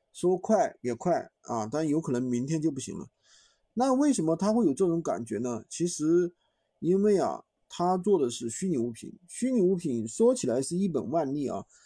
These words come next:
就是比如说你上别人那里把这个虚拟物品一买，然后你就可以开始卖，对吧？但是呢，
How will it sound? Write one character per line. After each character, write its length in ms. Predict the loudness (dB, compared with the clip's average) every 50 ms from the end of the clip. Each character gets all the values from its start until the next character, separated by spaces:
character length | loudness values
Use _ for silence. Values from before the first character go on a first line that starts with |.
| _ _ _
就 140 | _ -4 -4
是 80 | -4 -4
比 160 | -4 -2 -2
如 100 | -2 -2
说 260 | 0 0 0 0 0
你 140 | 0 -2 -2
上 220 | -2 -2 -2 -2
别 100 | 0 -2
人 80 | 0 0
那 100 | 0 0
里 240 | 0 -2 -4 -4 -8 _ _ _ _ _ _ _ _ _
把 160 | _ 0 0
这 120 | 0 0 -2
个 80 | -4
虚 160 | -2 -2 -2 0
拟 80 | 0
物 120 | 0 0 -2
品 240 | -2 -4 -4 -2
一 100 | 0 0
买， 280 | 0 -2 -4 -6 -8 -14 _ _ _ _ _
然 160 | -4 -4 -2
后 100 | -2 -2
你 120 | -4 -4 -4
就 80 | -6 -4
可 120 | -2 -4
以 60 | -4
开 140 | -4 -4 -6
始 120 | -6 -4 -4
卖， 240 | -2 -2 -4 -4 -8 _ _ _ _
对 100 | -4 -2
吧？ 220 | 0 0 -2 -2 -6 _ _ _ _ _ _ _ _
但 180 | 2 4 4
是 160 | 4 0 0
呢， 320 | 2 4 4 4 4 2